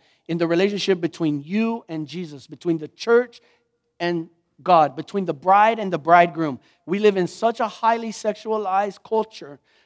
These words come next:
that we see kisses and we're like, "Ugh, can you say that at church?" Well, I'm just reading the Bible. But what does it mean that Jesus, I'm gonna go, "Jesus, right here on the cheek"?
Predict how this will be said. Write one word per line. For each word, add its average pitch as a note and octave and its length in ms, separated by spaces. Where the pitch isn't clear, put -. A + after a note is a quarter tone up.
that D#3+ 160
we F#3+ 120
see G#3+ 320
kisses F3+ 440
and E3 120
we're F3 100
like, D#3+ 240
"Ugh, - 220
can E3 140
you F3+ 80
say F3 300
that A#3 180
at A3+ 100
church?" - 480
Well, A#2+ 180
I'm D3+ 140
just G3 160
reading A3+ 260
the A#3+ 60
Bible. F#3+ 460
But D#3 140
what G#3+ 260
does C#4 180
it D#4 140
mean D4 460
that E3 160
Jesus, A#3+ 340
I'm A3 120
gonna A3 140
go, F#3 180
"Jesus, G#3+ 380
right C4+ 200
here C#4+ 140
on B3 100
the G3 60
cheek"? - 440